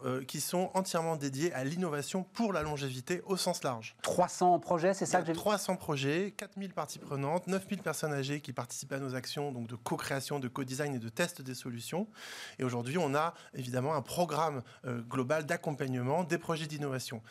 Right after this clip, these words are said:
Speaker 1: Ces projets d'innovation sont pour moitié des startups, donc vraiment des véritables startups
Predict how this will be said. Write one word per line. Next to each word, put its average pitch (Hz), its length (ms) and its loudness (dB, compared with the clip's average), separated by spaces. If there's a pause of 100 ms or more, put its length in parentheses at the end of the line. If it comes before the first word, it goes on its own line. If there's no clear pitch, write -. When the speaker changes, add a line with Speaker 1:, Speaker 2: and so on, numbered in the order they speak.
(140)
Speaker 1:
Ces - 120 0
projets 160 280 0
d'innovation 160 560 2
sont 131 220 -2
pour 123 240 -2
moitié 165 360 2
des 120 100 -6
startups, - 360 0 (540)
donc 120 120 -2
vraiment 123 300 -2
des 123 100 -4
véritables 147 640 0
startups 131 400 -4